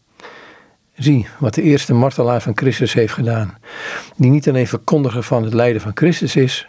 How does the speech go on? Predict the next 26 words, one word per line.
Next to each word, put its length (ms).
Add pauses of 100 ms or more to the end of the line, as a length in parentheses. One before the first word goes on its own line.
(120)
maar 180
navolger 640
van 180
zijn 160
zeer 280
geduldige 560
vriendelijkheid. 760 (1040)
Wat 240
te 100
zeggen 280
van 100
de 80
woede, 280
van 160
de 100
oneenigheid, 680
van 140
de 60
rivaliteit? 800 (540)
Ze 100
hebben 200
geen 260
plaats 300
bij 160
een 120
christen. 520